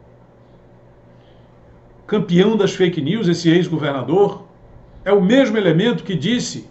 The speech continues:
lá em dois mil e dezoito, quando o presidente Jair Bolsonaro ganhou a eleição, que o presidente Jair Bolsonaro daria um golpe na democracia. E toda semana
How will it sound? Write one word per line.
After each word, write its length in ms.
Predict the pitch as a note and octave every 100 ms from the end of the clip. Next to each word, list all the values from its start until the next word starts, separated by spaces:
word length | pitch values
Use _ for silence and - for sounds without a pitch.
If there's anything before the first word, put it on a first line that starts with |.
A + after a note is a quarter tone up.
| - - -
lá 240 | - C#4 C4
em 60 |
dois 220 | A#3+ G#3
mil 120 | F3+ A3
e 40 |
dezoito, 480 | F3+ D#3+ F3+ A3 -
quando 140 | G3+
o 40 | E3+
presidente 360 | G3 D#3+ F#3+
Jair 240 | E3+ F3 F3
Bolsonaro 440 | E3+ F3 D#3 E3
ganhou 220 | D#3 D#3
a 20 |
eleição, 400 | D#3 C#3 G#3 A#3+ - -
que 80 |
o 60 | C#4+
presidente 520 | - A#3 A3+ A3 A#3
Jair 200 | G#3+ G#3+
Bolsonaro 440 | G3 G3+ F#3+ G#3+ A#3
daria 260 | A3 A#3+
um 100 | A3+
golpe 360 | F3+ A3 A#3+ G3+
na 100 | G#3
democracia. 760 | G3 F#3 F#3 F3 - E3 G3 - -
E 100 | B3
toda 380 | - D#4+ D#4+ B3+
semana 640 | B3+ A3+ A#3+ D4+ D4 -